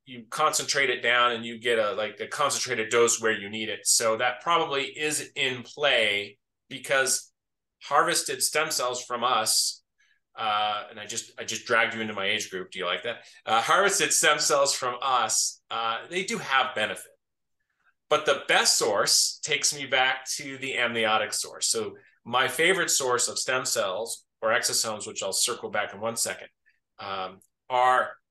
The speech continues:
what we call perinatal sources. These come from amniotic fluid, umbilical cord, uh, uh,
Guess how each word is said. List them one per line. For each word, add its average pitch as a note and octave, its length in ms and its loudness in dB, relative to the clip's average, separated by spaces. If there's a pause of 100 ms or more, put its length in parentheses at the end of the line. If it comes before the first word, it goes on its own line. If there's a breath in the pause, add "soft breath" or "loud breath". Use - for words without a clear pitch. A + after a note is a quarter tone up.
(140)
what B2+ 120 -6
we C3 80 -8
call A#2+ 400 -2
perinatal C#3+ 600 0
sources. A2 440 -2
These C3+ 220 -2
come D3 240 -2
from A#2 180 -6
amniotic B2 540 0
fluid, C3 520 -2
umbilical A2+ 840 -6
cord, A#2 560 0 (760)
uh, G#2 360 -4 (280)
uh, G2 200 -12